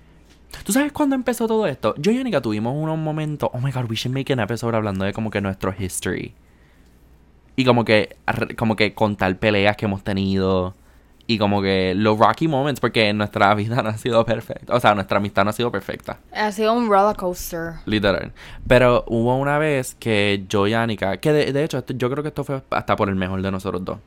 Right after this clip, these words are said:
Speaker 1: Pero una ve-, una vez que yo y Anika como que dijimos, "Mira, vamos a coger un espacio",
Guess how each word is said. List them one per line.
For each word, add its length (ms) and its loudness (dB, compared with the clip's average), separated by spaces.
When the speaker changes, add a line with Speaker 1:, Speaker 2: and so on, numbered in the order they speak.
Speaker 1:
Pero 180 4
una 160 4
ve-, 240 0
una 160 -2
vez 120 0
que 160 -2
yo 80 0
y 40 0
Anika 280 -2
como 180 -2
que 160 0
dijimos, 320 -4
"Mira, 140 -2
vamos 240 0
a 40 -8
coger 200 -6
un 100 -6
espacio", 720 0